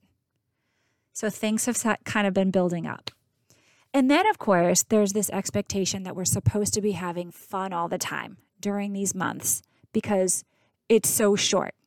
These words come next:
and it goes by so fast. And we need to give our kids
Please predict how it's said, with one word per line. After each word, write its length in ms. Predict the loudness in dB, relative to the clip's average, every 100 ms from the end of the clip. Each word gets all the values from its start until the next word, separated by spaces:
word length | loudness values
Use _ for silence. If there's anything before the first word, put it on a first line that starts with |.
| _ _ 0
and 160 | 0
it 80 | 2
goes 220 | 2 2
by 180 | 2 0
so 300 | 0 0 -4
fast. 480 | -4 -10 -8 -12 -12 _ -20 -20 -6
And 120 | 0
we 160 | 2 4
need 160 | 4
to 80 | 2
give 200 | 0 0
our 140 | 2 0
kids 420 | -2 -4 -4